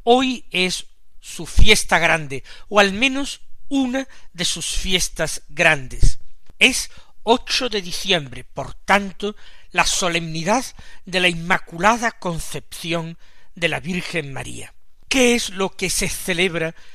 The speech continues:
en esta solemnidad? Que nuestra Madre del Cielo, la Madre de Dios, es desde el primer instante de su concepción inmaculada, sin mancha, ni sombra de pecado,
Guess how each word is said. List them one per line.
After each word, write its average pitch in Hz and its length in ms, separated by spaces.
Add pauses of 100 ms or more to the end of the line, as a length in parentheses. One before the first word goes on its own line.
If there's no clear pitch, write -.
(140)
en 180 200
esta 185 260
solemnidad? 175 680 (560)
Que 185 360
nuestra 180 420
Madre 156 320
del 143 160
Cielo, 214 460 (280)
la 165 140
Madre 160 400
de 131 140
Dios, 226 460 (280)
es - 280 (280)
desde 185 460
el 190 120
primer 226 760 (340)
instante 185 840
de 143 120
su - 240
concepción 262 840 (640)
inmaculada, 262 840 (180)
sin 311 340
mancha, 202 560 (360)
ni 226 260
sombra 233 720 (260)
de 185 180
pecado, 165 520